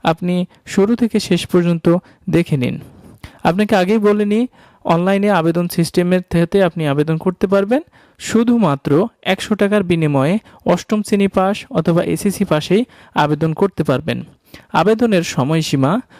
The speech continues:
অনলাইনে আবেদন প্রক্রিয়াটি সম্পূর্ণ করতে হবে গত চোদ্দ দশ দু হাজার পঁচিশ, চোদ্দোই অক্টোবর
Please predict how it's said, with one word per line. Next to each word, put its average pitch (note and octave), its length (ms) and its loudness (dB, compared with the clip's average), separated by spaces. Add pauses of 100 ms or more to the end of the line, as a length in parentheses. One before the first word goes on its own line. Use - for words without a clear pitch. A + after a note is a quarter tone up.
(160)
অনলাইনে G#3 380 0
আবেদন F#3 400 -2
প্রক্রিয়াটি G3+ 600 0 (960)
সম্পূর্ণ G3 460 0
করতে D#3 260 -2
হবে C#3 320 0 (1600)
গত F#3+ 380 2 (140)
চোদ্দ G3 340 0
দশ G3 480 0 (180)
দু D#3 140 0
হাজার F3 260 0
পঁচিশ, F3 560 0 (200)
চোদ্দোই E3 320 2
অক্টোবর F3 500 0